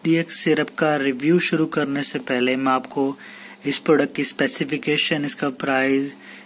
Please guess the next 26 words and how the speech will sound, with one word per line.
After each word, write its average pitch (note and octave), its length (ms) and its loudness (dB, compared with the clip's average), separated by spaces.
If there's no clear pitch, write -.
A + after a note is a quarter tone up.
इसके - 260 0
usage D3+ 800 4
और D3 240 0
इसका D3+ 340 2
जो D3+ 260 2
side C#3 300 0
effects F3 340 -4
हैं, D#3+ 100 0
इस D#3 160 -8
बताने C#3 280 -4
से C3+ 140 -4
पहले C3+ 300 0
मैं - 760 -4
आप E3 160 0
लोगों F#3 220 4
से G3 160 4
ये F3 220 6
request F3+ 420 2
करूंगा E3+ 340 4
कि F#3+ 180 2
आप F#3 180 4
मेरे F3 220 4
channel E3 260 0
को G3 120 -2
subscribe C#3 760 0
कीजिए F#3 360 4